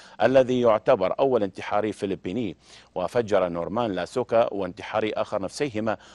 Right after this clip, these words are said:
قرب معسكر الجيش في جولو في يونيو ألفين وتسعة عشر، مما أسفر عن مقتل عدد من الجنود والمدنيين. وتتحقق السلطات مما إذا كانت نانا إندونيسية أم لا، إما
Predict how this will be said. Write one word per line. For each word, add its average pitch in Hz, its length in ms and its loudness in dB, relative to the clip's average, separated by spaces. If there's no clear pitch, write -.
قرب 139 200 4
معسكر 95 540 -2
الجيش 104 320 -4
في 95 280 -6
جولو 110 360 0
في 95 540 -4
يونيو 104 440 -4
ألفين 107 280 -6
وتسعة 95 440 -4
عشر، 92 520 0
مما 127 320 0
أسفر 110 220 -2
عن 95 140 -4
مقتل 104 360 -4
عدد 101 360 -2
من 95 260 -4
الجنود 95 440 -4
والمدنيين. 85 800 -4
وتتحقق 123 840 2
السلطات 107 520 0
مما 98 200 -4
إذا 98 220 -4
كانت 110 420 -6
نانا 110 360 -4
إندونيسية 95 580 -4
أم 85 120 -10
لا، 120 200 0
إما 107 380 -2